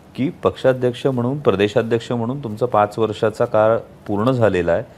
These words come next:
आणि यापुढं मला पद देण्यात यावं." तर मला दोन गोष्टी विचारायच्या आहेत की, या पाच वर्षाच्या काळामध्ये संघटना म्हणून, पक्ष बांधणीच्या दृष्टीनं नेमकी काय पावलं होती?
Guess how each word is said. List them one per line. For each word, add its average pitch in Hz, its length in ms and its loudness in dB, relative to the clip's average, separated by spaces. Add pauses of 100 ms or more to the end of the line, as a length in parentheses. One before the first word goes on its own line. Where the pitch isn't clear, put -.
(340)
आणि 117 260 -2
यापुढं 117 380 0
मला 101 260 0
पद 113 320 0
देण्यात 82 320 -4
यावं." 60 260 -6
तर 101 60 -4
मला 104 240 0
दोन 117 380 2
गोष्टी 107 420 -4
विचारायच्या 82 460 -2
आहेत 202 200 -6
की, 180 60 -6
या 180 100 2
पाच 180 360 0
वर्षाच्या 147 440 0
काळामध्ये 85 580 -2 (1400)
संघटना 120 500 4
म्हणून, 85 280 -2 (180)
पक्ष - 280 2
बांधणीच्या 123 1200 2
दृष्टीनं 104 540 -2 (580)
नेमकी 120 360 0
काय 143 260 4
पावलं 98 340 4
होती? 90 300 -4